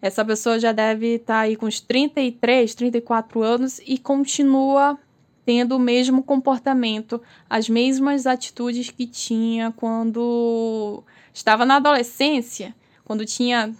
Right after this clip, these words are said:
dezessete, dezesseis, dezessete anos. Sabe, são umas coisas meio absurdas, mas que, infelizmente, não tem muito o que se fazer.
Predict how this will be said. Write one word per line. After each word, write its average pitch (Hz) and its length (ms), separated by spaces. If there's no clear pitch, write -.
dezessete, 220 920
dezesseis, 214 500
dezessete 226 560
anos. 220 400
Sabe, 285 380
são 254 180
umas 254 260
coisas 247 260
meio 247 220
absurdas, 254 880
mas 262 440
que, 302 520
infelizmente, 311 920
não 277 120
tem 285 200
muito 269 280
o 262 40
que 277 140
se - 160
fazer. 240 680